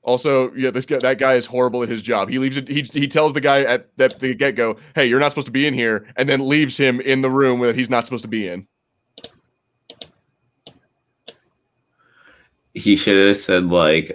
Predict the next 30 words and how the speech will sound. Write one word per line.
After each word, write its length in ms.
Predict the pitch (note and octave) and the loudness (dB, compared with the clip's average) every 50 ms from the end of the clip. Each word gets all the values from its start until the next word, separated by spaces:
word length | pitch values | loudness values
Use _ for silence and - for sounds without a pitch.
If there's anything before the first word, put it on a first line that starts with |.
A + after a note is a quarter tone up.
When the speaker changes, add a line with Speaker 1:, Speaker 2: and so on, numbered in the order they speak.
| - | -2
Speaker 2:
"Oh, 140 | - F2 F2+ | 0 0 2
your 180 | F2+ E2+ D#2+ D2 | 2 0 0 0
boss 340 | D2+ D#2 D#2+ D#2+ D#2+ - - | 0 0 -2 -2 -4 -6 -8
wants 320 | C#2+ C#2 C#2+ - - - | -10 -10 -10 -10 -12 -8
you." 240 | C#2 C2 - F2 - _ _ _ _ _ _ _ _ _ _ _ _ _ _ - - - - _ _ _ _ E3+ E3+ - | -6 -6 -6 -8 -12 _ _ _ _ _ _ _ _ _ _ _ _ _ _ -20 -20 -20 -20 _ _ _ _ -20 -20 -14
Speaker 1:
Yeah, 280 | - F3 G3 D3+ G2 F2 | -2 0 2 2 2 0
right. 300 | E2+ G2 G#2+ A2 A#2+ C3 C3+ | -2 -2 -2 -2 -2 0 0
Or, 120 | D3 D#3+ | -2 0
or, 180 | E3+ F#3 G#3 G#3 | 2 0 0 0
but 140 | G3 A3+ A#3 | 2 2 2
I 40 | |
mean, 160 | A3+ A3+ A3+ G#3+ | 2 2 0 -2
but 120 | G#3+ F#3 | 0 0
that's 120 | G#3 G3 - | 0 0 2
still 140 | A#3 G3 F#3+ | 2 2 2
though. 160 | A#2+ B2 C3+ | 4 2 2
Like, 180 | D3+ C#3+ - - - D#3+ E3+ D#3+ C3+ | 2 0 -4 -12 -20 -20 -20 -20 -14
if 160 | - C#3+ D3 D#3+ | -6 0 2 4
I'm 140 | E3 F3 | 4 4
like, 240 | E3+ E3+ D#3+ C#3+ - E3 | 4 4 2 2 0 -8
you 200 | E3+ - D#3 C#3+ | -10 -8 -4 -2
know, 260 | D3 D3 C3+ C3 G#2+ - - | -2 -2 -2 -4 -8 -16 -14
I'm, 200 | - G#2+ A#2 - - | -14 -14 -10 -6 -6
I'm 80 | C#3 | -4
a 40 | D3 | -4
security 340 | C#3 C#3 G#3 A3 F#3+ D3 C#3 | -4 0 2 2 4 4 4
officer, 260 | B2+ B2 A#2+ - C#3 | 2 2 0 -2 -4
so 80 | C3+ D#3 | -2 0
I'm 60 | C#3+ | 2
like, 140 | C#3 C3+ - | 2 0 0